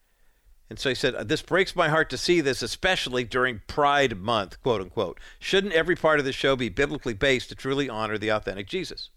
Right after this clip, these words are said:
Well, here's the response that came from The Chosen, and to their credit, they, uh, they, they, <laughs> they answered right away. I don't know if it's Dallas, or, but it's at The Chosen T V.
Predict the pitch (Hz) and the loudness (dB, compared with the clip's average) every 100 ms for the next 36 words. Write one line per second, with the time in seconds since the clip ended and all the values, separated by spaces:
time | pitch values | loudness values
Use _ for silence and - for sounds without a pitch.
0 | _ _ _ _ _ _ _ _ _ _ | _ _ _ _ _ _ _ _ _ _
1 | _ _ _ _ - - - - 123 233 | _ _ _ _ -20 -20 -8 -2 0 0
2 | 269 196 147 - 156 113 90 - - 131 | 2 2 0 0 2 2 0 -8 -6 -6
3 | - 147 143 131 - 170 139 - 135 117 | 0 0 0 -4 0 0 0 2 2 2
4 | 92 92 - 175 147 - 165 123 98 - | -2 -8 -6 -2 -2 2 2 4 0 -8
5 | - _ _ _ _ _ _ - 110 135 | -20 _ _ _ _ _ _ -4 2 4
6 | 131 131 127 127 _ - _ _ _ _ | 6 4 2 -6 _ -20 _ _ _ _
7 | _ - 120 117 107 101 92 - - 120 | _ -4 2 4 6 4 2 -4 -2 0
8 | 120 131 - - - - _ _ - - | 2 2 2 -6 -18 -20 _ _ -20 -20
9 | - - _ - 131 147 160 143 113 120 | -20 -20 _ 0 2 4 2 0 2 2
10 | 107 90 73 - _ - - _ _ 120 | 2 -2 -4 -16 _ -20 -20 _ _ -2
11 | 139 135 127 123 - 120 117 117 - - | 0 0 -2 -2 0 2 2 -2 -6 -14
12 | - 98 92 98 78 76 - 110 92 - | -12 -10 -8 -8 -10 -14 -6 -6 -6 -10
13 | 104 110 98 90 - 87 82 | -6 -6 -6 -10 -12 -10 -12